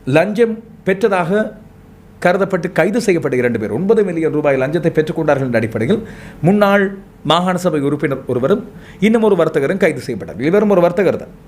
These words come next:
இன்றைய நாளில் இது பற்றிய செய்தி இங்கே வெளிவந்த வேளையில், இப்போது வருகின்ற ஆறாம் தேதி, ஜனவரி மாதம் ஆறாம் தேதி வரை இந்த இரண்டு பேரையும் விளக்கமறியலில் வைக்குமாறு கொழும்பு மேலதிக நீதிவான் இன்றைய நாளில் உத்தரவிட்டிருக்கிறார். அதில் ஒருவர் முன்னாள் மாகாண சபை உறுப்பினர் முன்னைய ஆட்சியாளரான ராஜபக்ச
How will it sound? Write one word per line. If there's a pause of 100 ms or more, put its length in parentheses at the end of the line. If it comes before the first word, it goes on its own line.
(640)
இன்றைய
நாளில்
இது
பற்றிய
செய்தி
இங்கே
வெளிவந்த
வேளையில்,
இப்போது
வருகின்ற
ஆறாம்
தேதி,
ஜனவரி
மாதம்
ஆறாம்
தேதி
வரை
இந்த
இரண்டு
பேரையும்
விளக்கமறியலில்
வைக்குமாறு (220)
கொழும்பு
மேலதிக
நீதிவான்
இன்றைய
நாளில்
உத்தரவிட்டிருக்கிறார்.
அதில்
ஒருவர் (240)
முன்னாள்
மாகாண
சபை
உறுப்பினர் (480)
முன்னைய
ஆட்சியாளரான (100)
ராஜபக்ச